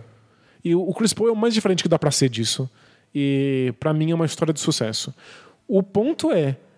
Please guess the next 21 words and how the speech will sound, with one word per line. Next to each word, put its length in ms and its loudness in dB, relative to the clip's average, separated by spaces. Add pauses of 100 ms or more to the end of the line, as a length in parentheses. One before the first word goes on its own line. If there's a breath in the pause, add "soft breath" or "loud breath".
(280 soft breath)
até 280 0
quando 640 0
a 40 2
gente 200 0
carrega 340 0
essa 100 0
história 320 0
de 80 -4
sucesso, 600 0
sendo 260 0
que 60 2
eu 40 4
não 140 2
sei 340 0
se 140 0
o 20 2
objetivo 440 0
do 100 0
Thunder 300 0
era 100 2
vencer. 420 -2